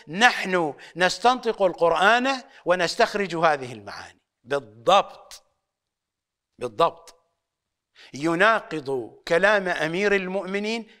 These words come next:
بدرجة مئة بالمئة، والكلام كله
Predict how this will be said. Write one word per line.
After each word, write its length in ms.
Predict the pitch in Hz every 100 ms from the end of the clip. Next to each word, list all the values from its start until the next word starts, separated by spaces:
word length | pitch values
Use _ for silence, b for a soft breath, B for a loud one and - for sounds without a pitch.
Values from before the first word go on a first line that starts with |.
| b
بدرجة 760 | 113 151 139 160 165 208 165 156
مئة 500 | 156 175 202 196 190
بالمئة، 540 | 170 139 139 127 131 151 b b
والكلام 580 | 196 220 262 285 302 269
كله 680 | - 330 285 180 160 -